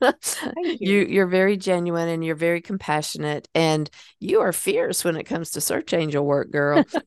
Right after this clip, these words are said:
Speaker 2: You, <laughs> I mean, I know you had some stumps along the way and some pauses, but you're, you just dig, dig, dig. You don't give up. You just come up with one more, one more thing, one more
Speaker 1: If, if,
Speaker 2: possibility.
Speaker 1: if I give up, it really can't be done,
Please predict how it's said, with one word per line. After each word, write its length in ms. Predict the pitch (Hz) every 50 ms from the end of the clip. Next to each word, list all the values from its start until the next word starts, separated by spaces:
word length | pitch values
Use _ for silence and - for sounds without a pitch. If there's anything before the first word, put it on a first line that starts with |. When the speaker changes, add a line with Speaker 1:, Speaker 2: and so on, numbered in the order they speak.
| _ 330
Speaker 2:
You, 120 | - 247 254
<laughs> 640 | - - 294 208 - - 277 - 480 - - 320
I 120 | - 233 233
mean, 100 | 240 233
I 120 | 233 226
know 140 | 226 233 247
you 200 | 262 285 285 294
had 220 | 320 339 254 262 247
some 160 | - 320 269
stumps 420 | 240 - - - 202 220 226 - -
along 340 | 320 262 247 240 233 233 233
the 80 | 220 208
way 380 | 190 202 208 240 349 381 349 254
and 160 | 202 190 185
some 160 | - 180 170
pauses, 640 | 175 - 175 175 185 202 214 - 247 262 285 320 262
but 260 | 233 185 175 151 - _ - - - - _ _ -
you're, 320 | 170 196 233 233 - - 76 _ _ _ _ _ _ _ _ _ _ _
you 240 | - 180 196 226 247
just 300 | - - 233 220 - 156
dig, 220 | - - 220 202 220
dig, 200 | 220 220 214 196
dig. 340 | - 220 240 262 247 214 190
You 100 | 196 202
don't 240 | 190 202 202 208 208
give 180 | 208 202 196 196
up. 260 | 202 240 339 - - _ _
You 140 | - 180 185
just 200 | 180 190 180 -
come 200 | - 196 220 196
up 160 | 190 190 185 -
with 180 | 180 170 - -
one 220 | - 170 165 180 185
more, 320 | 190 190 196 196 196 180 -
one 260 | - - 160 180 190 202
more 180 | 202 202 214
thing, 420 | 220 - 226 240 247 208 160 147 156
one 120 | 160 165
more 120 | 165 170 175
Speaker 1:
If, 40 | -
if, 20 |
Speaker 2:
possibility. 640 | 196 180 185 208 - - - 156 180 190 190 240 165
Speaker 1:
if 40 | 147
I 100 | 269 302
give 220 | 262 - 320 294
up, 220 | 302 311 294 - - _
it 160 | 247 226 214
really 280 | 180 208 226 233 233 220
can't 240 | - - 226 220 190
be 100 | 196 196
done, 520 | 175 185 196 214 202 180 175 175 175 160